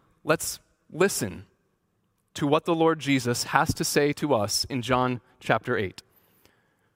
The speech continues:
This morning we will cover verses thirty-one through the end of the chapter, but we are going to work through it in three sections.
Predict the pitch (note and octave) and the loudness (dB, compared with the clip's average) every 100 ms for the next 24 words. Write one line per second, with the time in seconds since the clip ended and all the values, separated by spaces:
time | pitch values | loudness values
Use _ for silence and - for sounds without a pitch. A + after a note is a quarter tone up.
0 | - _ A2+ C#3+ D3+ D#3+ C#3+ D3 C#3+ - | -20 _ -6 0 2 2 2 2 0 0
1 | D#3+ D#3+ C#3+ D3+ D3 D3 - - D#3+ D#3+ | 0 0 2 0 0 -4 -6 0 0 2
2 | D3 D#3 E3+ F3 D3+ C#3+ C#3 C#3+ D3+ C#3 | 2 2 0 -4 -2 0 2 2 0 -2
3 | - C3 - B2+ A#2+ - - _ _ - | 0 0 2 0 0 -4 -20 _ _ -2
4 | B2+ A#2+ - _ _ _ - C#3+ D#3 D#3 | 2 2 -2 _ _ _ -8 0 0 2
5 | D3+ C#3+ D#3 - E3+ D#3+ C#3+ C#3+ B2+ - | 0 0 -2 -2 2 2 0 -2 -6 -6
6 | F3 F3+ E3+ D3+ - - D#3+ - A#2 E2 | 0 0 0 -4 -2 0 0 -2 -10 -10
7 | - - | -12 -14